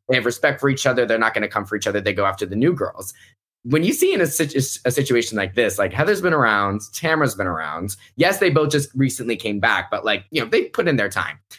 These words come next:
And seeing these two kind of, you can just tell in the scene, like, they're seeing what each other is doing, and they're kind of, like,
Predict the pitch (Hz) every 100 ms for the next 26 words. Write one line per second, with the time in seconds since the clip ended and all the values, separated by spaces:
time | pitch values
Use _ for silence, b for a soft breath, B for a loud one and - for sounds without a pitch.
0 | B _ 135 139 135 175 220 226 139 139
1 | 151 143 135 127 107 - _ _ _ -
2 | 147 160 175 - 147 143 127 - 131 123
3 | 110 117 117 - 113 120 117 113 113 107
4 | 107 107 104 101 87 95 98 104 98 98
5 | 101 110 101 98 95 95 90 90